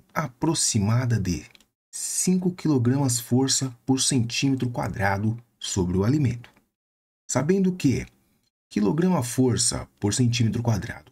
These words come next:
equivale à unidade de medida bar, assinale a alternativa que apresenta corretamente a pressão exercida pelos molares de uma pessoa adulta em newton por metro quadrado, ou seja,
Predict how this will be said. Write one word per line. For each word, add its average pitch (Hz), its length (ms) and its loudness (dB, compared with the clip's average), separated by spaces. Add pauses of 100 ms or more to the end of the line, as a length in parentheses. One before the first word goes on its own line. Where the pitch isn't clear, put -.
equivale 92 680 0
à 147 100 0
unidade 117 480 2
de 123 80 2
medida 117 560 -2 (180)
bar, - 380 -4 (480)
assinale 101 480 0
a - 20 2
alternativa 110 720 0
que 120 100 0
apresenta 101 640 -2
corretamente 151 1000 -2
a 135 160 0
pressão 127 480 0
exercida 110 600 2
pelos 117 320 2
molares 135 600 2
de 117 80 0
uma 113 120 0
pessoa 120 480 0
adulta 135 680 0 (460)
em 139 260 0 (320)
newton 131 680 2 (160)
por 131 200 2
metro 95 360 -2
quadrado, - 600 -8
ou 127 160 2
seja, 95 440 -2